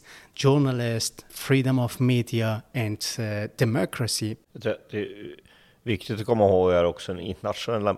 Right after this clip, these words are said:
Speaker 2: internationella mediernas närvaro. Det, det som Vali och även jag har beskrivit handlar ju mycket om hur de lokala afghanska journalisterna har behandlats.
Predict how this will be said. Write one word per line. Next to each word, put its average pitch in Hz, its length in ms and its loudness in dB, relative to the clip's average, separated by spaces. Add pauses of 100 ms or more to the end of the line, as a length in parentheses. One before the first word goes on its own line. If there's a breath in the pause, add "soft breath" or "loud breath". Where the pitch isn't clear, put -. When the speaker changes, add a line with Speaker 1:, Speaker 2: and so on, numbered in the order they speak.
Speaker 2:
internationella 110 800 -2
mediernas 80 540 -8
närvaro. 76 640 -10 (480 loud breath)
Det, 104 260 0
det 101 560 -2
som 101 180 -6
Vali 104 300 2
och 101 280 -4
även 98 160 -2
jag 98 80 2
har 98 60 2
beskrivit 90 520 -6
handlar 90 280 -2
ju 90 60 0
mycket 87 220 -6
om 85 100 -6
hur 87 80 -8
de 87 220 -8
lokala 120 720 4
afghanska 127 580 -4
journalisterna 80 720 -8
har 73 200 -12
behandlats. - 760 -10